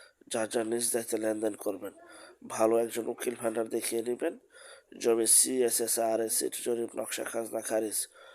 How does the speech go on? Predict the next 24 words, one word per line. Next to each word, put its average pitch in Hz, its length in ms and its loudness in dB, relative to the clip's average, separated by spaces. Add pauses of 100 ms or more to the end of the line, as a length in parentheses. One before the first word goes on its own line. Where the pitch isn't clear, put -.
(420)
ভূমি 123 260 6
অফিস, 127 340 4
রেজিস্ট্রি 117 420 2
অফিসগুলি 123 360 -2
দয়া 117 220 4
করে 123 220 0
জাস্টিফাই 117 440 -4 (100)
করে 120 260 -2
নেবেন, 95 220 -8 (760)
সব 127 240 0 (120)
নিজ 120 400 0
দায়িত্বেই 113 360 4
করবেন। 110 380 -2 (1500)
যাই 135 200 6
হোক, 151 140 4
আমরা 135 180 10
এখন 131 240 2
জমির 131 280 4
কাছাকাছি 123 480 0
চলে 127 280 2
আসলাম। 120 280 -2
এটা 113 160 -2
হচ্ছে 113 160 -4
সেই 123 220 -2